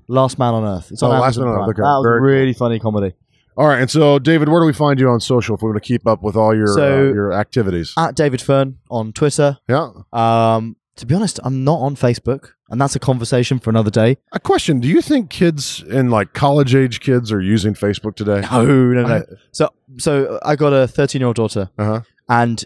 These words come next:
Speaker 1: she has no, f-, I mean, don't get me wrong, she's not too early for Facebook anyway, but she has no interest, none of her friends on it. Their Snapchat,
Speaker 2: Yeah.
Speaker 1: their Instagram, and then there's sort of the flavor of the month.
Speaker 2: Yeah.
Speaker 1: So it was Musical.ly,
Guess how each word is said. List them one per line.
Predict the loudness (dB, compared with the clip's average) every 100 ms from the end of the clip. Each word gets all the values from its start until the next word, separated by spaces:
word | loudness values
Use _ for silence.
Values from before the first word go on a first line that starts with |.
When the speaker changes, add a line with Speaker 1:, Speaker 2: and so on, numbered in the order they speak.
| -12
Speaker 1:
she | 0 2
has | 2 2 0
no, |
f-, | -2 -2
I |
mean, | -4
don't | -2 -2
get |
me | -4
wrong, | -8
she's | -8
not | -8 -8 _
too | 0 2
early | -2
for | -4
Facebook | -6 -6 -8
anyway, | -6 -6 -4
but | -4 -4
she | -4 -2
has | 0
no | 2 0
interest, | 2 -2
none | -2 -8
of | -8
her |
friends | -4 -4 0
on | 0
it. | 0 _ -20 _ -2
Their | -2
Snapchat, | 0 -2 0 0 0 0 _ _ _
Speaker 2:
Yeah. | -12
Speaker 1:
their | -4 0 0 0
Instagram, | -4 -4 -2 0 2 4 2 0 -6 -14 _ _ _ _ _ _ _
and | -2 0
then | 2
there's | 2 2 2
sort | 0 0
of | -2
the | -4
flavor | 2 2 0
of | -4
the | -4
month. | -4 -4 -18 _ _
Speaker 2:
Yeah. | -6
Speaker 1:
So | -4
it |
was | -4 0
Musical.ly, | 0 0 -2 0 2 2 0